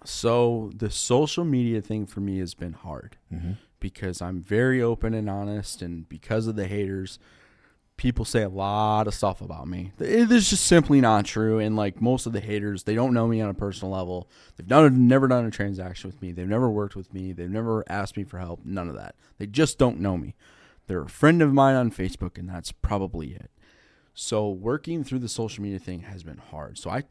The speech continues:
Speaker 1: I've toned it down quite a bit over, like, the last few years, but because, like, a lot of agents, you know, when I was starting the business, they were like,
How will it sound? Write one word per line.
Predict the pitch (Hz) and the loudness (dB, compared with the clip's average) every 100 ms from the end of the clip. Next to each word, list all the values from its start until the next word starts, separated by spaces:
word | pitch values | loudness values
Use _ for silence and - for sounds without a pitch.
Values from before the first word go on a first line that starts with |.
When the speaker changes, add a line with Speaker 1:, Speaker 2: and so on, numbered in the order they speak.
| - | -6
Speaker 1:
I've | 165 - | -6 4
toned | 180 214 | 4 6
it | 131 | 0
down | 92 104 120 | -2 0 0
quite | 110 92 | -2 -6
a | 90 | -6
bit | 90 87 | -6 -6
over, | 98 98 | -6 -6
like, | 90 | -6
the | - | -8
last | 87 85 - | -10 -10 -12
few | - | -12
years, | 90 85 85 87 | -10 -8 -10 -12
but | - 95 82 - | -10 -10 -10 -14
because, | - 92 87 85 | -20 -14 -14 -12
like, | 80 - | -14 -14
a | |
lot | 80 85 | -12 -10
of | 92 | -8
agents, | 87 90 95 92 | -8 -8 -10 -10
you | 85 | -12
know, | 85 | -12
when | 73 | -12
I | |
was | 62 | -12
starting | - - 92 92 | -10 -6 -6 -6
the | 95 | -8
business, | 90 90 87 | -6 -8 -10
they | - | -14
were | 65 | -14
like, | 58 | -14